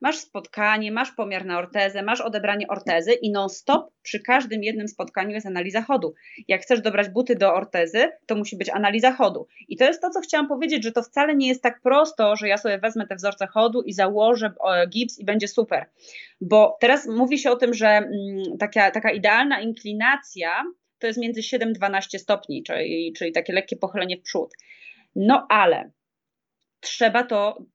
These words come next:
po pierwsze to tak, trzeba mieć dziecko faktycznie chodzące, czyli z pierwszego, drugiego poziomu, tak? Bo jeśli mamy dziecko, które przychodzi przy chodziku w zwolnionym tempie,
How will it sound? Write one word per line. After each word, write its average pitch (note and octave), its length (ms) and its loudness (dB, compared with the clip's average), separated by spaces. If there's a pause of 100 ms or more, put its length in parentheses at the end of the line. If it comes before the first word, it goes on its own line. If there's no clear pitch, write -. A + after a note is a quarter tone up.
(100)
po B3 100 4
pierwsze D#4+ 320 4
to C#4 60 -6
tak, G3 240 0
trzeba C4 220 2
mieć C4 180 -2
dziecko A#3+ 260 -2
faktycznie A#3 400 -6
chodzące, G3 500 -4
czyli G3+ 180 -10
z - 80 -16
pierwszego, G#3+ 360 -2
drugiego F#3+ 340 -6
poziomu, F3+ 460 0
tak? E3+ 300 2 (300)
Bo G3 80 0
jeśli G#3 220 0
mamy A3 200 4
dziecko, A#3 320 2
które A#3+ 640 4 (320)
przychodzi B3+ 540 0
przy A#3+ 200 0
chodziku A3 500 -2
w E3+ 40 -10
zwolnionym G#3 580 2
tempie, G#3 640 2